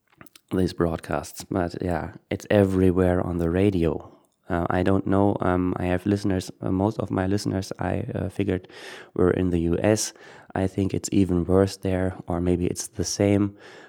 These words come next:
Um, you still have conservative radio stations. We don't at all, because it's owned by the state, and we have to pay a special tax for it.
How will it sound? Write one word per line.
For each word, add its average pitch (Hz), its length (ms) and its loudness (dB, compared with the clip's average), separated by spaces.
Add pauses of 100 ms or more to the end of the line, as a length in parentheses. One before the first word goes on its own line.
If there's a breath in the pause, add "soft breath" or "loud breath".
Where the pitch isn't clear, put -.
(140 loud breath)
Um, 90 580 0
you 95 140 2
still 123 340 6
have 110 260 0
conservative 101 880 0 (220)
radio 104 380 6
stations. 82 760 -4
We 90 120 2
don't 87 420 0 (720)
at 90 260 -6
all, 90 400 0 (400 loud breath)
because 90 480 0
it's - 260 -4
owned 95 360 2
by 85 180 -4
the 82 120 -4
state, - 580 2 (600)
and 92 380 0
we 98 140 4
have 90 180 0
to 95 120 0
pay 92 260 -2
a 90 60 -2
special - 380 -2
tax - 480 -8
for 92 260 0
it. 90 200 -4